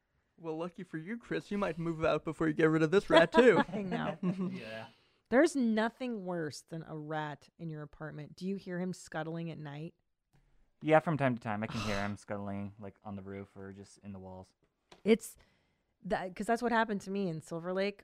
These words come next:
Speaker 2: When, once that fucker got in, I was like, "Oh no." And I would hear it at night. "Eep, eep, eep, eep," and then scuttling and scurry. I'm like, "Oh, yeah,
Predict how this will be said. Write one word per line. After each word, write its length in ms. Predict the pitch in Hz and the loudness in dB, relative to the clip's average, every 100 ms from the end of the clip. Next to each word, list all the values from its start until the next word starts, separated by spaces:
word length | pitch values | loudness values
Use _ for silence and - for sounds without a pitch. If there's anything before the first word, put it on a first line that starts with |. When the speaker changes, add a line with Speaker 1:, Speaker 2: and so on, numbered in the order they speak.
| - | -12
Speaker 2:
When, 180 | 175 180 | -10 -8
once 240 | 180 220 240 | -4 -4 0
that 200 | 247 - | -2 0
fucker 220 | 226 220 | -4 -2
got 200 | 196 175 | -4 -2
in, 360 | 165 170 214 262 _ _ _ | -4 -6 -6 -8 _ _ _
I 80 | 180 | -2
was 180 | 175 165 | -2 -2
like, 220 | 160 147 - | -6 -10 -10
"Oh 240 | 170 170 | -10 -8
no." 260 | 170 160 156 | -8 -8 -10
And 120 | 170 170 | -8 -6
I 80 | |
would 140 | 175 175 | -6 -6
hear 400 | - - 208 180 | -10 -6 -2 -2
it 160 | 151 - | -4 -10
at 120 | - | -14
night. 400 | 156 160 147 - _ | -12 -10 -12 -14 _
"Eep, 60 | 330 640 - | -20 -20 -20
eep, 160 | 640 679 - | -20 -20 -20
eep, 160 | 554 622 _ | -20 -20 _
eep," 260 | 539 539 - | -18 -16 -10
and 140 | 180 | -6
then 160 | 165 165 | -6 -8
scuttling 800 | - - 175 175 180 180 180 175 | -10 -8 -4 -2 -4 -4 -6 -6
and 140 | 160 | -10
scurry. 340 | - - 165 165 | -12 -6 -6 -4
I'm 100 | 160 | -6
like, 160 | 156 - | -6 -8
"Oh, 600 | 160 160 165 165 165 165 - _ _ _ _ _ _ _ _ _ _ _ | -6 -4 -4 -4 -4 -6 -10 _ _ _ _ _ _ _ _ _ _ _
yeah, 420 | 160 165 208 214 | -4 -2 0 -2